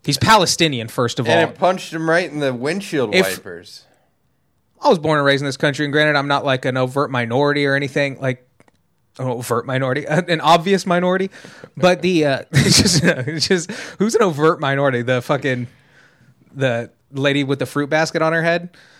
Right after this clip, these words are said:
Speaker 1: The Chiquita <laughs> Banana lady? What was that lady's name? The dancer? You know what I'm talking
Speaker 2: Carmen
Speaker 1: about?
Speaker 2: Miranda.
Speaker 1: Carmen Miranda. So, uh, Carmen Miranda. So,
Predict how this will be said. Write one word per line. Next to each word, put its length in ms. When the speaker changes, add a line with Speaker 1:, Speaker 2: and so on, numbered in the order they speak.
Speaker 1:
The 80
Chiquita 400
<laughs> 0
Banana 640
lady? 220
What 160
was 80
that 140
lady's 220
name? 200
The 80
dancer? 440
You 140
know 60
what 120
I'm 100
talking 100
Speaker 2:
Carmen 220
Speaker 1:
about? 100
Speaker 2:
Miranda. 480
Speaker 1:
Carmen 580
Miranda. 840
So, 400
uh, 220
Carmen 420
Miranda. 480
So, 560